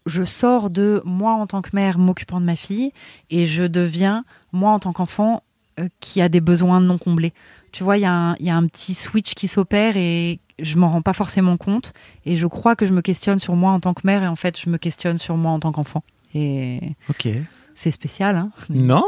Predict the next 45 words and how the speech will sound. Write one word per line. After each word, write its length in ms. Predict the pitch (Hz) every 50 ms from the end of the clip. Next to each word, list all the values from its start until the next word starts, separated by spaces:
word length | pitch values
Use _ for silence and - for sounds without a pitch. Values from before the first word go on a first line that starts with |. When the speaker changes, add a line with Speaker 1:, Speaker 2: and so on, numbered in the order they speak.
| 403 339
Speaker 1:
Tu 80 | 233
vois 160 | 180 208 214
Speaker 2:
c'est 60 | 214 -
Speaker 1:
ce 60 | -
Speaker 2:
trop, 40 | 208
Speaker 1:
que 200 | 202 196 196 190
Speaker 2:
bah, 220 | 190 113 110 107 107
enfin, 220 | 98 - 107 104
pour 140 | 101 - 101
moi, 140 | 117 120 123
ça, 360 | 120 - - 113 107 107 107 107 120 - - - - - - - - - _ _ _
pour 140 | - 120 113
moi, 140 | 123 131 131
la, 320 | 117 104 101 101 101 101
la 100 | 101 98
parentalité, 640 | - 107 101 104 98 - 98 92 98 101 - 127
ça 180 | 117 - - 101
n'est 360 | 95 98 98 98 101 101 101
que 180 | - - 143 135
ça. 240 | - - 151 120 104
C'est-à-dire, 340 | - - - 117 101 110 104 101
Speaker 1:
Ouais. 60 | 95
Speaker 2:
euh, 180 | - 104 101 104
juste, 360 | 101 110 123 120 - - -
euh, 340 | 113 101 101 104 98 101 104
d'aller 320 | 101 - 101 98 98 107 -
en 140 | - -
permanence 500 | - - 113 107 110 113 113 131 127 -
interroger 440 | 120 104 - 120 107 113 113 110 123
l'enfant 280 | 120 117 107 - 117 113
que 60 | -
t'étais, 280 | - 131 120 - 151 139
quoi. 220 | - 131 107 98 - - - -
Speaker 1:
Ouais, 120 | 180 220 269
c'est 140 | - - 170
ça, 200 | - - 240 277
c'est 160 | 277 - -
fou, 200 | 135 - - -
Speaker 2:
Et 40 | -
d'en 140 | 330 226 110
Speaker 1:
hein. 20 |
Speaker 2:
parler. 420 | - - 113 101 127 143 156 143 117 - _ _
En, 300 | - - 120 110 107 107
et 100 | 110 110
de, 340 | 107 107 104 101 107 107 107